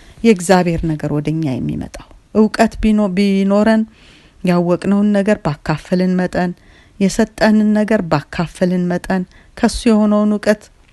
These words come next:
እንደገና ይጨምርልናል። ቅባት ቢሆን የሰጥ-፣ በሰጠን መጠን ኢንቨስት ባደረግነው ቁጥር እግዚአብሔር ደግሞ ቅባቱን ያበዛልናል። ከእግዚአብሔር ዘንድ የሆነውን ገንዘብ ብር እንኳን ብንቀበል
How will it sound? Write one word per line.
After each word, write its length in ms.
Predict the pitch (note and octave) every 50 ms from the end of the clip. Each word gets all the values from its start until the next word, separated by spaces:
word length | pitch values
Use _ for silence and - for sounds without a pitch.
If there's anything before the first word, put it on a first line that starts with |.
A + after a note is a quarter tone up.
| _ _ _ _ _ _ _ _ _ _ _ _ -
እንደገና 460 | - G3 G3+ F3+ G3 F#3+ F3 F#3 E3 D#3+
ይጨምርልናል። 800 | E3 - - - D#3 C#3 C#3 C#3 C#3 C3+ - - - - - - _ _ _ _ -
ቅባት 360 | - A3+ G#3+ A#3 A3 A3 - -
ቢሆን 280 | - A3+ A3+ A3+ A3 F#3+
የሰጥ-፣ 320 | F#3 - - F#3+ - _
በሰጠን 520 | - F3+ G3 F#3 - G#3+ - - - G#3+ G#3
መጠን 340 | G#3 G#3 G#3 - - A#3 A#3 -
ኢንቨስት 540 | G#3 G3 F#3 F3+ E3 F3+ F3+ E3+ - - - - - _ _ _ _ - -
ባደረግነው 640 | F3+ F3 E3+ G3 F#3+ F3+ F#3+ F3+ - F#3+ F#3 F#3 F3+
ቁጥር 300 | - A#3 A3+ - C#4+ C#4 - - - - - - - - - _
እግዚአብሔር 560 | - A#3+ G3 - - - F#3 F3 E3+ F3 D#3+
ደግሞ 180 | - - D#3+ D#3+ D#3
ቅባቱን 460 | - - D#3 D3+ D3+ - - C#3 C3
ያበዛልናል። 680 | - - - E2 - - - - - D#3+ D#3 D3+ - - - _ _ _ _ _ _ - - _ _ -
ከእግዚአብሔር 640 | A3+ A3 F#3 F#3 - - B3+ C4+ C#4 C#4+ C#4 B3
ዘንድ 260 | A3 A3+ A#3+ A3+ G#3 F#3+
የሆነውን 440 | F#3+ F#3 G3 G3 F#3+ G3 G3 F#3+ F#3
ገንዘብ 420 | E3+ F#3 F#3 F#3+ F3 E3+ E3 - - - - _ _ _ _ - _ _ - _
ብር 260 | F3 - A3+ A#3 B3+ - A3+
እንኳን 340 | G#3 E3+ - - F#3+ E3+ F3 E3+
ብንቀበል 680 | E3+ G#3+ A3 A3 A#3 - - C4 C4 - - E4+ D#4+